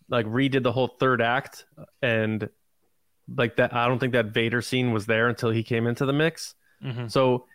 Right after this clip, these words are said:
Speaker 1: he keeps saying, like, "Oh, we're not doing fan service, not doing fan service." I, I don't think it's b-, uh, below him to, to get Vader involved at all in this series, and that would make perfect sense if, if the scene was right.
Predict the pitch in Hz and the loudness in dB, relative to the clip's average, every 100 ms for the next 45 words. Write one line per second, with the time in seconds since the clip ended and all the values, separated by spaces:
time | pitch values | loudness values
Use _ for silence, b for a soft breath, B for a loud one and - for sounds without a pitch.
0 | b 247 247 220 - - 170 156 131 120 | b -2 2 2 2 2 4 4 4 2
1 | 156 135 113 117 120 123 113 139 135 139 | 2 2 2 0 0 -2 -2 -2 0 0
2 | 131 120 113 - 120 110 123 123 143 135 | 0 0 -2 -2 -2 0 0 2 0 0
3 | 139 147 165 151 175 214 147 135 - - | -2 -2 -2 2 2 2 2 0 -2 -10
4 | 120 - 123 107 101 _ - 120 131 131 | -8 -2 0 0 -2 _ -2 2 4 4
5 | 131 131 - 110 98 - 110 113 107 113 | 4 2 0 -2 -4 -6 -2 -2 0 0
6 | 110 104 101 104 107 104 107 110 _ _ | 0 -2 -2 -2 -2 -2 -2 -4 _ _
7 | - 107 101 110 107 117 - 120 120 123 | -8 -6 -4 -2 0 -2 -2 0 2 2
8 | 123 120 - 127 120 151 156 - 104 - | 2 -2 -2 -2 -2 0 0 -2 -6 -8
9 | - 107 - 107 117 143 107 101 113 | -8 -8 -6 -4 0 0 0 -2 -2